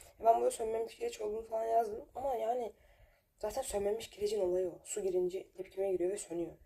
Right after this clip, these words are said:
Yani biri almadım saçma sapan bir şekilde. Ama bunda da, bunda da bir aptallığım yani benim. Ya benim aptallığım.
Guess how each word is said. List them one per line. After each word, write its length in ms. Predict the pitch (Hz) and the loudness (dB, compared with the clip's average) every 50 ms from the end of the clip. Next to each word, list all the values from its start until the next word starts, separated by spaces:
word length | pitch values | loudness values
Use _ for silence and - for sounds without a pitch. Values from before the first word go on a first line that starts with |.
| - - | -20 -20
Yani 180 | - 151 156 - - _ _ _ _ _ _ _ _ _ _ _ _ _ _ - - _ _ _ _ _ _ _ _ _ _ _ _ _ _ _ _ _ _ _ _ _ _ _ _ _ _ - - _ _ | -18 -18 -18 -20 -20 _ _ _ _ _ _ _ _ _ _ _ _ _ _ -20 -20 _ _ _ _ _ _ _ _ _ _ _ _ _ _ _ _ _ _ _ _ _ _ _ _ _ _ -20 -20 _ _
biri 280 | 180 170 185 185 196 185 | -12 -8 -2 2 2 4
almadım 580 | 180 185 190 190 180 165 165 - - - - - - | 4 4 4 4 2 2 -2 -8 -10 -12 -12 -12 -12
saçma 260 | - - - 180 175 | -12 -12 -10 -12 -12
sapan 340 | - - - - 156 160 160 | -12 -16 -18 -16 -16 -16 -16
bir 60 | - | -16
şekilde. 300 | 165 160 165 170 180 208 - - - - - - - - - - - - - - - - 214 | -16 -14 -12 -12 -12 -14 -16 -18 -20 -16 -16 -16 -16 -16 -18 -20 -20 -20 -20 -20 -14 -8 -8
Ama 140 | 208 190 | -4 -2
bunda 240 | 190 202 202 202 208 | 0 0 0 4 4
da, 200 | 208 196 - - - - - - - - - - - - - - | 4 4 4 2 -6 -20 -20 -20 -20 -20 -20 -20 -20 -20 -16 -12
bunda 340 | 190 190 196 202 208 202 196 | -8 -6 0 2 2 2 2
da 140 | 202 - - 214 | 0 -2 -2 -2
bir 180 | 208 - 208 | -4 -2 -4
aptallığım 500 | 196 - - - 180 180 180 180 180 165 | -8 -10 -6 -4 -2 -2 -2 -2 -4 -6
yani 220 | 151 139 139 139 139 | -8 -12 -16 -18 -20
benim. 120 | 143 135 - _ _ _ _ _ _ _ _ _ - - | -20 -20 -20 _ _ _ _ _ _ _ _ _ -20 -12
Ya 100 | - 160 | -8 -8
benim 240 | 160 165 165 156 | -8 -8 -8 -10
aptallığım. 480 | 160 - - - 160 156 156 151 151 | -14 -14 -14 -12 -12 -12 -12 -12 -14